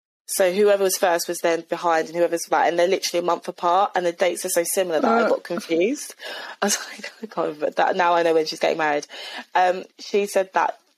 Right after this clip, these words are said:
Speaker 1: they're getting really ma-, married in this small village, but it's, like, a small village where they're like, "Oh no, not women vicars." <laughs> And you're like, "Oh God."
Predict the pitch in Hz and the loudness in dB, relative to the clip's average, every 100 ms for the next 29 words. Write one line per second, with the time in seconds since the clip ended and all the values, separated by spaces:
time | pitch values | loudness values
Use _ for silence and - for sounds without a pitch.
0 | _ - 202 202 190 180 175 175 - - | _ 0 2 2 0 0 -2 0 -4 -4
1 | 180 170 165 160 160 - 175 165 165 156 | -2 -2 -2 -4 -4 -2 0 0 2 2
2 | 151 147 - - - - - - 143 - | 2 0 -4 -8 -10 -12 -6 0 2 0
3 | - _ _ _ _ _ _ - 185 - | -6 _ _ _ _ _ _ -2 0 0
4 | 190 185 196 180 175 170 160 156 151 156 | -2 -2 0 2 2 2 2 0 2 2
5 | 147 143 - _ 175 175 151 156 151 135 | 2 2 -2 _ -2 0 0 2 2 2
6 | 170 - 135 170 147 147 165 - 131 143 | 0 -2 -2 -2 0 -2 -4 -2 -2 -2
7 | - - - 190 _ _ - 233 233 185 | -6 -12 -14 -16 _ _ -2 -2 0 2
8 | 175 160 - - _ _ _ _ _ _ | 4 2 0 -10 _ _ _ _ _ _
9 | _ _ - 262 - 170 160 | _ _ -2 -2 2 2 2